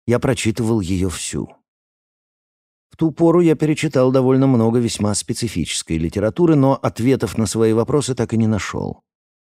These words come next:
Во всяком случае, не на все. Однажды, когда я сидел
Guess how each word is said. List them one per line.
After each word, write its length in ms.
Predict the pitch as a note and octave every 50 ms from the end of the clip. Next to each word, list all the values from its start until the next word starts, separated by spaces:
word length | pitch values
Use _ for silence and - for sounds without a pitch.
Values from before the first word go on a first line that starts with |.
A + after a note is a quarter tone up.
| _ -
Во 80 | D3+
всяком 320 | B2+ - C3 A#2+ - A#2 -
случае, 540 | - F2 F2+ E2+ - - G2 F#2 E2+ - - _ _ _
не 160 | F#2+ G#2 G#2+
на 100 | G2+ G2
все. 480 | F#2 - - - - - A#1+ G1+ - _ _ _ _ _ _ _ _ _ _ _ _ _ _ _ _ _ _ _ _ _ _ _
Однажды, 560 | - G2 F2+ F2 A2+ C#3+ E3 D#3 A#2 F#2 G#2+
когда 260 | F2+ - G#2 G2+ F#2+ A2
я 140 | G#2+ G#2+
сидел 380 | G2 - G#2 G#2+ A#2+ A2 F#2+